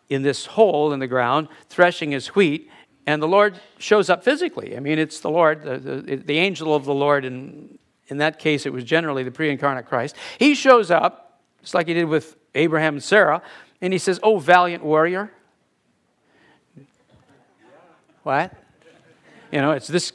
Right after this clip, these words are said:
this kind of thing down there. "Valiant warrior, you're going to lead my people against Midian." And we're gonna have, and, and, and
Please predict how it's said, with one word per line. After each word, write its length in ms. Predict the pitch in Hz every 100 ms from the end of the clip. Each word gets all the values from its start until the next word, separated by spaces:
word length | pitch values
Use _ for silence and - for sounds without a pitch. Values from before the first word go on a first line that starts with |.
| -
this 180 | 170 170
kind 240 | 160 151
of 60 | 143
thing 160 | 151
down 160 | 147 147
there. 100 | 156
"Valiant 580 | 147 170 285 311 294 233
warrior, 600 | 262 269 196 170 151 - -
you're 140 | 262
going 200 | 208 202
to 80 | 190
lead 260 | 156 202 151
my 240 | 156 156
people 500 | - 208 160 156 151
against 420 | 147 - 147 -
Midian." 380 | 139 151 135 120 - -
And 100 | -
we're 120 | 131 135
gonna 140 | 143
have, 280 | 135 127 147
and, 180 | 131 135
and, 140 | 143 139
and 280 | 143 143